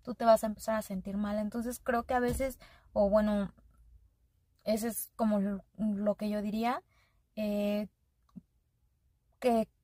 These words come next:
que el proceso de bajar de peso sea solo por ti, no por,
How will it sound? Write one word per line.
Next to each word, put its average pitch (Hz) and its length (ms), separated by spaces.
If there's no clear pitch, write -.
que 240 260
el 247 100
proceso 247 420
de 277 60
bajar 226 260
de 226 60
peso 247 340
sea 247 180
solo 269 420
por 214 200
ti, 190 280
no 254 180
por, 349 220